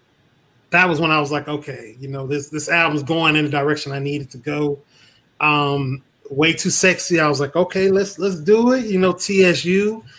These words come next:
I like, you know, Screw Music. It took me back to oh four. So I was definitely loving that. Uh, Into Deep, kinda the same way. Pipe Down was good. Yeba's Heartbreak. Didn't even know the hell Yeba, Yeba, Yoda,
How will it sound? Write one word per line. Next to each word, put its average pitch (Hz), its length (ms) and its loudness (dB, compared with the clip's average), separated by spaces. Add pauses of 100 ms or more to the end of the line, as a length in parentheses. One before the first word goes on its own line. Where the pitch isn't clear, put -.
(340)
I 156 120 -2
like, 170 640 2 (200)
you 175 160 2
know, 170 220 2
Screw 190 400 2
Music. 175 580 2
It 151 120 -6
took 196 180 0
me 170 80 -4
back 165 360 -2
to 123 100 -14
oh 160 240 -2
four. 175 500 2 (380)
So - 120 -6
I 143 100 2
was 135 120 -2
definitely 170 400 2
loving 151 380 2
that. 151 380 2 (380)
Uh, 139 200 -2 (120)
Into 180 360 -2
Deep, 180 360 -2
kinda 156 260 -2
the 151 120 0
same 156 420 0
way. 151 280 4
Pipe 151 340 -4
Down 151 320 2
was 147 180 2
good. 156 340 4
Yeba's 143 320 -2
Heartbreak. 151 560 2 (280)
Didn't 185 120 4
even 180 140 2
know 170 120 4
the 160 80 0
hell 160 260 2
Yeba, 156 540 0
Yeba, 156 600 0 (260)
Yoda, 160 520 2